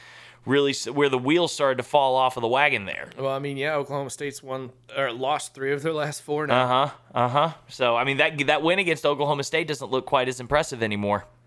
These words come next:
Speaker 2: Well, it was how big they won
Speaker 1: No, I
Speaker 2: Oklahoma
Speaker 1: understand.
Speaker 2: State.
Speaker 1: I understand. I understand.
Speaker 2: And, and to, I didn't think it looked as impressive at the
Speaker 1: Well,
Speaker 2: time
Speaker 1: yeah, because
Speaker 2: because
Speaker 1: it was their backup quarterback.
Speaker 2: Yeah.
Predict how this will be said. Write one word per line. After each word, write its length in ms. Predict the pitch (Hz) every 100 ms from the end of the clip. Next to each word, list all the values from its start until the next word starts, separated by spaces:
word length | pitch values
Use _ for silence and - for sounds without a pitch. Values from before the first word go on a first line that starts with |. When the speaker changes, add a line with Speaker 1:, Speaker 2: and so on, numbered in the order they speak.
| _ _ _ _ _ _ _ - _ 190
Speaker 2:
Well, 460 | 196 175 139 - _ _ _ _ _ -
it 80 | 165
was 220 | 135 - -
how 320 | - 135 123
big 340 | 110 123 110
they 120 | 104 101
won 240 | 101 104 139
Speaker 1:
No, 100 | 202
I 40 |
Speaker 2:
Oklahoma 160 | 190 233
Speaker 1:
understand. 460 | 226 - 135 104
Speaker 2:
State. 60 | -
Speaker 1:
I 140 | 175 233
understand. 500 | 233 - 143 143 - 165 160
I 80 | 175
understand. 400 | 175 - 98 110 - -
Speaker 2:
And, 260 | 202 190 -
and 240 | 180 175
to, 140 | 170 165
I 100 | 175
didn't 220 | 180 147 135
think 200 | 143 127
it 100 | 135
looked 160 | 139 139
as 180 | 127
impressive 420 | 123 123 120 - 113
at 160 | 123
the 40 | 175
Speaker 1:
Well, 120 | 156
Speaker 2:
time 80 | 170
Speaker 1:
yeah, 100 | 147
because 240 | 139 139
Speaker 2:
because 220 | 135 143
Speaker 1:
it 40 | 156
was 120 | 131
their 120 | 147
backup 360 | 135 139 117 -
quarterback. 560 | 160 135 104 85 -
Speaker 2:
Yeah. 140 | 131